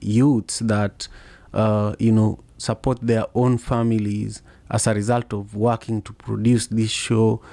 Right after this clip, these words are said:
researching all the podcasts, uh, the proverbs that you see,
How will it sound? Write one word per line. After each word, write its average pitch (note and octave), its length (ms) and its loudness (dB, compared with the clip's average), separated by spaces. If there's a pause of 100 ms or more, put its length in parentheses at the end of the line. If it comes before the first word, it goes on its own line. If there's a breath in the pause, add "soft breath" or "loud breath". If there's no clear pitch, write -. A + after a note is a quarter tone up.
(240 loud breath)
researching A#2 680 0
all A2+ 160 2
the A2 200 0
podcasts, A2+ 720 -2
uh, A2 160 0
the A#2 140 0
proverbs A#2+ 580 -2
that - 240 -4
you G#2+ 120 -4
see, B2 500 2